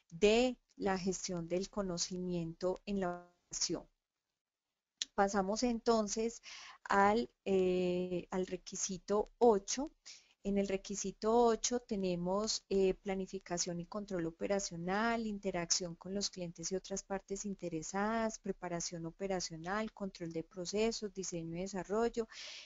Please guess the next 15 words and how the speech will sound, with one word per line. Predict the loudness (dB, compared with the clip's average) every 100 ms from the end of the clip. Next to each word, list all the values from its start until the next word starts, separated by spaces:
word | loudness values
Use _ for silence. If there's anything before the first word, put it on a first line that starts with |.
| -6
ejecución | 0 0 0 -4 -4 -2
e | -2
implementación. | -2 -2 0 -2 -2 0 2 2 0 0
Acá, | -2 -4
como | -4 -4 0
les | 0
decía | 2 0 0 0
anteriormente, | 0 0 2 2 0 2 2 0 0 0 0 -10 -18 -18 -4
eh, | 2 6 6 6 4 2 0
en | 0
una | 0 0 2
de |
las | 4 4
revisiones, | 2 0 2 2 2 2 2 0 -2 0
eh, | 4 6 6 4 2